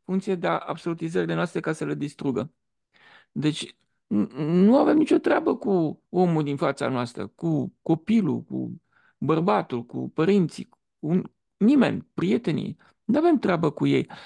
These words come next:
Întotdeauna trebuie să ne urmă-, urmărim pe noi, să nu ridicăm absolute, că dacă le ridicăm, omul acela care e nevinovat vine și ni le lovește.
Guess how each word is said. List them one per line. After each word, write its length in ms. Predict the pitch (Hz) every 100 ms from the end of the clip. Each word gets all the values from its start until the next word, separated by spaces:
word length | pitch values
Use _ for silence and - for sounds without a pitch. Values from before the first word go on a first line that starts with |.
| -
Întotdeauna 480 | - 156 226 240 247
trebuie 220 | 226 220
să 120 | 202
ne 100 | 196
urmă-, 300 | 185 175 165 -
urmărim 460 | 156 160 151 185
pe 120 | 220 185
noi, 340 | 143 165 254 - _
să 200 | - 180
nu 200 | 180 233
ridicăm 440 | 247 254 233 233
absolute, 500 | 202 190 190 190 185
că 100 | 143
dacă 260 | 139 147 139
le 80 | 143
ridicăm, 580 | 143 139 123 202 240 240 - -
omul 300 | - 196 240
acela 300 | 220 208 214
care 220 | 196 180 160
e 40 |
nevinovat 840 | 170 208 190 170 151 196 233 - _
vine 260 | 165 226
și 140 | 233 220
ni 120 | 226
le 200 | 214 208
lovește. 840 | 202 - 196 233 156 - - 170